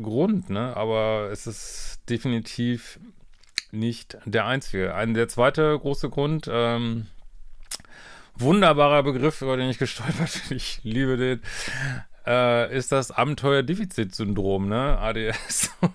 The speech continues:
<laughs> äh, was eigentlich einfach heißt, ähm, ja, das, dein Leben ist zu fucking langweilig irgendwie so, ne? Also das ist, es, es fließt alles dahin, du gehst jeden Tag in den gleichen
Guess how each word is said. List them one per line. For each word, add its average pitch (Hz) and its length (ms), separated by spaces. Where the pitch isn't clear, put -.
<laughs> 147 400
äh, 110 60
was 117 520
eigentlich 117 320
einfach 113 480
heißt, 120 600
ähm, 117 960
ja, 127 300
das, 104 160
dein 110 160
Leben 117 320
ist - 500
zu 127 320
fucking 131 440
langweilig 92 540
irgendwie 101 320
so, 95 220
ne? 110 280
Also 101 300
das 101 200
ist, 113 320
es, - 220
es 107 160
fließt 123 320
alles 110 220
dahin, 135 400
du 110 100
gehst 107 180
jeden 110 160
Tag 104 160
in 104 80
den 101 100
gleichen 101 520